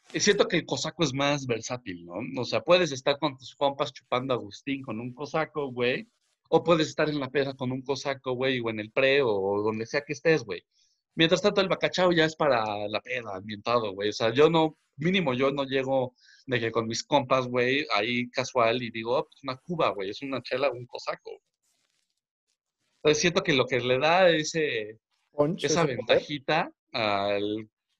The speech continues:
Speaker 1: cosaco es su versatilidad. Ah, y que te lo puedes chupar solo. Bueno, animal el que esté mezclando cosaco, ¿no? Pero yo, el, bacachao, así solito,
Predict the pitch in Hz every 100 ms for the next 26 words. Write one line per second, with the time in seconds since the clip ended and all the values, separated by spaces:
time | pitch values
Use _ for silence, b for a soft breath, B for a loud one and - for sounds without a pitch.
0 | _ - 123 - 143 156 165 170 - 135
1 | 143 117 107 104 - 92 90 85 - _
2 | _ _ _ _ _ _ _ _ _ _
3 | _ _ _ _ _ 202 180 160 135 135
4 | 120 139 143 - - 110 127 95 - _
5 | 123 101 82 _ _ _ _ _ - 127
6 | 107 110 127 135 - 104 113 113 - 104
7 | 104 - - 120 95 101 131 113 98 98
8 | 98 98 - - - - - - _ _
9 | - _ _ - - _ _ - - _
10 | _ - _ - 120 139 151 156 127 120
11 | 113 110 117 117 110 _ _ _ _ 151
12 | 139 135 135 131 165 170 202 - 131 123
13 | 156 143 135 139 156 165